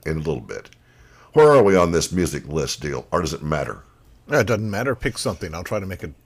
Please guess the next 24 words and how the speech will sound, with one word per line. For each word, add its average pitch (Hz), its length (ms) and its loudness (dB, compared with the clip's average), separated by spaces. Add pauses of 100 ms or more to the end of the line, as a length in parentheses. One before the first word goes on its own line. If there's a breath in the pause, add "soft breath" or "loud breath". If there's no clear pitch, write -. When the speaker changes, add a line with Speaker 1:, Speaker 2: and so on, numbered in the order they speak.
(100)
Speaker 2:
happen 92 360 -8
real 82 160 -10
quick. - 300 -12 (420)
Speaker 1:
Uh, 139 580 6
I 135 100 4
love 156 280 6
the 131 60 0
story 110 420 4
about 95 360 2
this 90 180 2
song 92 240 2
by 76 160 2
Harry 73 280 -2
Nilsson 65 560 -6 (380)
that 85 100 -2
I 87 100 4
never 98 380 2
understood 80 600 -4
before 80 400 -2
I - 20 2
watched 76 520 -2
the, 76 200 -8
the, 73 320 -6
um, 69 240 -6